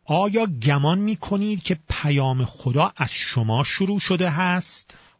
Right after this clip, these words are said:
و پیام او تنها به شما رسیده است؟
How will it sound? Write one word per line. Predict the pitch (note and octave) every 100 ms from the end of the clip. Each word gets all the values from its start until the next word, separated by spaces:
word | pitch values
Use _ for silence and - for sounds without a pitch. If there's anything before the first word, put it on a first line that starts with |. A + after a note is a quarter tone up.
| D3
و | D#3
پیام | - D#3+ D3+ D3 C#3+
او | F3+ F#3+
تنها | - C#3 A#2 E3+
به | D3+ B2+
شما | - - A2+ A#2 E3+
رسیده | G3 - F#3 F3+
است؟ | E3+ D#3+ - -